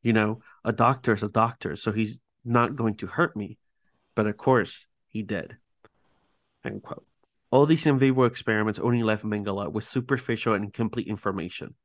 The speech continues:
but it was the final stage that will be the most important one. This inf-, this, di-, the dissection of their bodies and of their organs. The general development could be the compare, could be com-, they could be compared.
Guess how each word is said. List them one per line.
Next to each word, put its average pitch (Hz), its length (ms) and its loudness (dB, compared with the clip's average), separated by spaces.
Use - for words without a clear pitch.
but 123 80 2
it 135 60 6
was 135 100 0
the 139 80 2
final 127 420 2
stage 113 540 -2
that 107 100 -2
will 107 100 -2
be 110 160 -2
the 104 80 -4
most 98 180 -6
important 104 520 -6
one. 101 260 -8
This 123 180 -2
inf-, 117 340 -4
this, 127 260 -2
di-, 117 400 0
the 127 120 -2
dissection 117 720 -2
of 107 120 -4
their 110 140 2
bodies 98 540 -6
and 113 100 0
of 110 140 2
their 110 160 4
organs. 98 560 -6
The 117 200 0
general 127 420 2
development 113 640 -2
could 117 200 -2
be 117 180 0
the 107 100 -6
compare, 107 640 -4
could - 100 -20
be 120 120 -2
com-, 107 300 -8
they 107 240 -10
could 117 160 -8
be 110 80 -6
compared. 95 540 -6